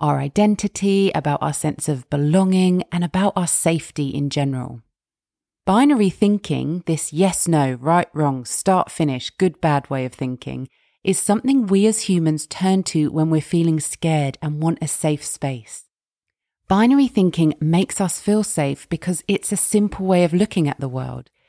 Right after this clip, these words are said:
It removes uncertainty, complexity, not knowing, and it replaces it with certainty, simplicity, and all-knowing,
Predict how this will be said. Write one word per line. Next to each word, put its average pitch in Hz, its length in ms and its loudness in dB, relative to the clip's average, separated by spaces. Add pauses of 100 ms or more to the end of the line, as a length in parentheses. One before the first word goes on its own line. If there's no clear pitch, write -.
(200)
It 208 160 2
removes 202 640 4
uncertainty, 180 1040 2
complexity, 170 1000 -4
not 170 300 2
knowing, 170 580 4 (320)
and 190 100 2
it - 120 -2
replaces 196 500 0
it 160 160 2
with 139 160 -4
certainty, 185 800 2
simplicity, 165 920 -4
and 165 200 0 (100)
all-knowing, 131 800 2